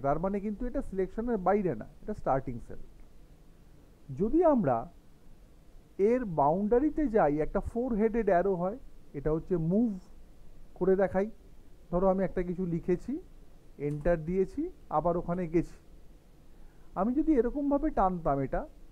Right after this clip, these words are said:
selection হতো। আবার যদি এটাকে এখানে রেখে drag করতাম, তাহলে দেখো, এটা move হয়ে গেল। আর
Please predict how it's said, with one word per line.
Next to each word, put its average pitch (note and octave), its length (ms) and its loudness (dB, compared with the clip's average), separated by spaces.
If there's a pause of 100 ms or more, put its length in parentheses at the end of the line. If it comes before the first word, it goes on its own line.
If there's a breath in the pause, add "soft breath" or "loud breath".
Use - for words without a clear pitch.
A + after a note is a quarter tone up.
(720)
selection F3 500 -2
হতো। F#3+ 160 -8 (1160)
আবার F3+ 180 4 (100)
যদি A#3+ 240 -4
এটাকে F3 400 -2 (640)
এখানে G#3 320 -2
রেখে A3 280 -2 (160)
drag C#3+ 240 2 (200)
করতাম, C3+ 460 -4 (480)
তাহলে B2 220 -2
দেখো, A#2+ 180 -4
এটা D3 180 -2 (140)
move C#4 180 0 (120)
হয়ে C#3 160 4
গেল। A2+ 180 -4 (1400 soft breath)
আর F3 340 4